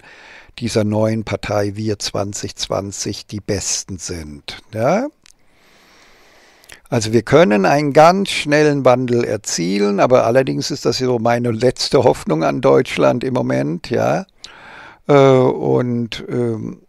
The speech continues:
ansonsten mache ich ja viele Sendungen in Englisch, weil in, äh, ich, äh, Deutschland, wenn das jetzt nicht klappt mit Wir zwanzig zwanzig, dann ist Deutschland halt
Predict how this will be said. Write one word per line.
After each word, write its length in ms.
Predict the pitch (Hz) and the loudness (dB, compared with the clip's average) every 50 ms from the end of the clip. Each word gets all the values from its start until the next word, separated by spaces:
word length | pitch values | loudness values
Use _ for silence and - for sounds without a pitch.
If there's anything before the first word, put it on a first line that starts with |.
| _ _ | _ _
ansonsten 640 | - 123 117 104 - 127 123 123 135 - - - 139 | -8 -6 -6 -4 -2 -2 -2 0 0 -2 -2 0 0
mache 220 | 120 113 110 - 131 | 0 0 0 -2 -6
ich 100 | - - | -6 -4
ja 120 | 139 117 | -4 -4
viele 340 | - - 139 123 123 127 120 | -4 -6 -8 -6 -4 -4 -2
Sendungen 460 | - 139 127 123 131 127 127 127 123 | 0 -2 -2 -2 -2 -4 -4 -4 -4
in 100 | 123 - | -6 -6
Englisch, 500 | - 131 123 123 135 139 139 131 - - | -6 -8 -6 -6 -4 -4 -4 -4 -4 -4
weil 240 | - 123 117 123 131 | -2 0 0 0 -2
in, 320 | - 135 127 123 127 - | -4 -6 -6 -8 -8 -10
äh, 400 | - - - - - - 62 60 | -12 -12 -12 -10 -8 -8 -6 -6
ich, 420 | - - 52 - - - - - - | -8 -8 -10 -10 -10 -12 -12 -10 -6
äh, 260 | 147 127 131 127 - - - - - - - - _ _ - | -4 -4 -4 -4 -6 -10 -18 -20 -20 -20 -20 -20 _ _ 2
Deutschland, 560 | - 120 127 127 - - - 143 131 123 120 | 4 4 4 4 2 -2 -2 -2 -2 0 0
wenn 140 | 131 127 123 | 0 0 2
das 200 | 135 127 - - | 0 -2 0 -2
jetzt 240 | 123 120 - - - | -4 -4 -4 -6 -8
nicht 200 | 120 107 - - | -8 -10 -8 -4
klappt 340 | - 123 120 - - - | -2 -2 -2 -2 -4 -10
mit 160 | 131 117 - 131 | -10 -10 -8 -6
Wir 200 | 123 120 120 - | -4 -4 -4 -4
zwanzig 540 | - - 123 113 113 117 - - - - | -4 -2 -2 -2 -2 -4 -8 -12 -14 -14
zwanzig, 600 | - - - 117 104 104 113 117 - - - - - | -12 -8 -4 -2 -2 -2 -2 -6 -8 -10 -12 -10 -6
dann 220 | - 120 117 117 | -6 -4 -4 -6
ist 360 | - - 131 - - - - | -8 -8 -10 -8 -8 -6 -2
Deutschland 560 | 117 110 104 104 - - - 123 113 107 101 - | -2 -2 -2 -2 -4 -6 -4 -4 -4 -4 -6 -6
halt 320 | 101 101 98 98 - - | -6 -6 -6 -6 -10 -18